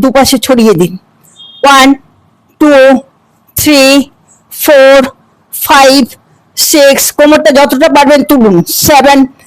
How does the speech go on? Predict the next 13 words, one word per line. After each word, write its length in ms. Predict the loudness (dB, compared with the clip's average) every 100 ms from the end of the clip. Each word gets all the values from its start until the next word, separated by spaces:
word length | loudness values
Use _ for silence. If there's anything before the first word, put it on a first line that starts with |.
| -20 _ _ 2 2
এইট, 280 | 2 -2 -6 -10 -18 _ _ -2
নাইন, 400 | 0 2 2 0 0 -4 _ _ _ _
টেন, 260 | 0 2 2 0 -2 _ _ _ _ _
ইলেভেন, 360 | 0 2 2 2 -2 -12 -20 _ _ _ -2
টুয়েলভ, 380 | 2 2 0 -4 -14 _ _ _ _ _
থার্টিন, 440 | -2 0 0 0 -2 -4 _ _ _ _ -4
ফোরটিন, 460 | 0 0 0 0 -2 -4 _ _ _ _ -2
ফিফটিন, 440 | -2 -2 -2 0 0 -4 _ _ _ -8
সিক্সটিন, 540 | -4 -2 -2 -2 0 0 -4 _ _ _ _ -4
সেভেনটিন, 540 | 0 2 0 0 0 -2 -6 -20 _ _ -4
এইটিন, 580 | 0 0 -4 -4 0 0 -2 _ _ _ _
নাইনটিন, 560 | 0 2 2 0 0 0 -2 -6 _ _ _ _
টোয়েন্টি। 460 | 2 2 2 0